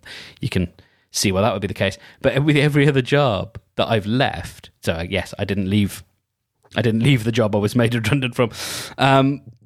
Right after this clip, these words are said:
but yeah, e-, every job I've, I've actually left, uh, that I can think of, which is not that many, um, they've had me on for a bit longer as a,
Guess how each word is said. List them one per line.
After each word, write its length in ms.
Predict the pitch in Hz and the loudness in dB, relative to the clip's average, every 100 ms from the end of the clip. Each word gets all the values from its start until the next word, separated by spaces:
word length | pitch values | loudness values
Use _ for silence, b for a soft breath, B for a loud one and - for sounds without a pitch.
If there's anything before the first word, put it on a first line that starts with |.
| _ - | _ -2
but 200 | 190 165 | 4 4
yeah, 380 | 180 185 120 143 | 4 2 2 2
e-, 40 | |
every 240 | 170 175 185 | 4 4 4
job 200 | 175 156 | 4 4
I've, 200 | 143 139 | 2 0
I've 140 | 135 | -2
actually 340 | 123 - 123 | -2 -2 0
left, 420 | 113 165 104 - - | 2 2 -2 -8 -14
uh, 220 | - 117 107 | -4 -2 0
that 100 | 110 | -2
I 60 | |
can 180 | 104 113 | -2 -4
think 320 | 143 240 240 | 0 0 0
of, 380 | 82 71 - - B B B B B | -4 -6 -12 -18 B B B B B
which 160 | - - | -2 2
is 40 | |
not 140 | 196 85 | 2 2
that 140 | 110 | -2
many, 260 | 80 82 101 B B - | -4 -6 -8 B B 0
um, 180 | 139 | 2
they've 160 | 139 139 | 2 2
had 180 | 131 135 | 2 2
me 140 | 120 | 2
on 420 | 156 120 - 101 - _ | 2 0 -4 -10 -12 _
for 160 | 104 | 0
a 40 | 101 | 0
bit 160 | 110 | 0
longer 480 | 110 120 101 85 85 - | 0 0 0 -2 -4 -2
as 240 | 90 90 | -2 0
a, 640 | 95 90 90 98 101 113 | 0 0 0 0 -2 -6